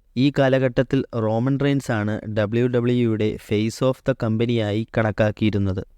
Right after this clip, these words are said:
രണ്ടായിരത്തി പതിനാറ് മെയ് മാസത്തിൽ രണ്ടായിരത്തി രണ്ടിലേതിന് സമാനമായ ഒരു റോസ്റ്റർ സ്പ്ലിറ്റ്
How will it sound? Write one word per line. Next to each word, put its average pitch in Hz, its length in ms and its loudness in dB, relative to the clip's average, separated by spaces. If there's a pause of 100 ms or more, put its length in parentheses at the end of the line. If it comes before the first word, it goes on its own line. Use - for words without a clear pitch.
രണ്ടായിരത്തി 117 540 0
പതിനാറ് 131 540 0
മെയ് 110 220 -2
മാസത്തിൽ 120 600 -2 (160)
രണ്ടായിരത്തി 117 600 -2
രണ്ടിലേതിന് 127 680 0
സമാനമായ 123 840 -2
ഒരു 110 420 -2
റോസ്റ്റർ 107 560 0
സ്പ്ലിറ്റ് - 560 -2